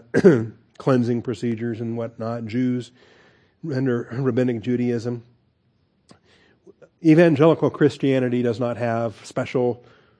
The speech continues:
sanctified underwear, okay? All right. But look how serious this is, though,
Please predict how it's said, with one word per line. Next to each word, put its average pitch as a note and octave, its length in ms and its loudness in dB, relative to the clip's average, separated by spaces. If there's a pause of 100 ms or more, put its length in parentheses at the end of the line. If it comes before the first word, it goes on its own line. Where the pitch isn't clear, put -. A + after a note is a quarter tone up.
(200)
sanctified A#2+ 520 -2
underwear, A2 460 -6 (440)
okay? A#2 340 -8 (2500)
All C3 100 -4
right. G#2 300 -6 (2250)
But C3 180 -4
look F3+ 140 4
how - 100 6
serious B3 380 2
this - 180 -4
is, A2+ 220 -6
though, G#2+ 260 -6